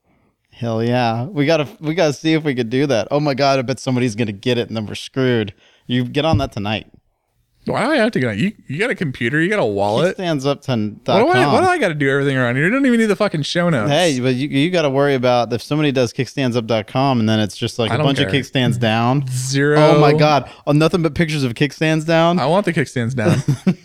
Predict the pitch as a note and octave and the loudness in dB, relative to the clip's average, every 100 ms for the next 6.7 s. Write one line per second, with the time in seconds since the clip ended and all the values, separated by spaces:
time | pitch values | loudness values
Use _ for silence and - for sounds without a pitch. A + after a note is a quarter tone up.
0 | - C3+ D#3 D3 - - _ _ - _ | -6 -2 0 0 -4 -16 _ _ -20 _
1 | - - _ - _ - - _ - - | -12 -12 _ -10 _ -10 -10 _ -20 -20
2 | - D3+ C#3+ A#3+ D3 C#3+ D#3+ - A2 G2 | -6 -2 0 0 0 0 0 0 -2 -2
3 | - - _ - F3 E3+ E3 E3+ G3+ A3 | -6 -20 _ -2 0 2 2 2 2 4
4 | G3 G#3+ A#3 G#3+ E3 D#3+ C#3+ C#3 D#3 D3 | 6 4 2 -2 0 0 0 -2 -2 0
5 | E3+ A#2+ - G4+ - - - A#2 A2+ A#2 | 0 2 2 0 -2 -4 -8 -2 2 2
6 | A#2 A#2 A#2 A2+ G#2+ G2+ | 2 2 2 2 0 -2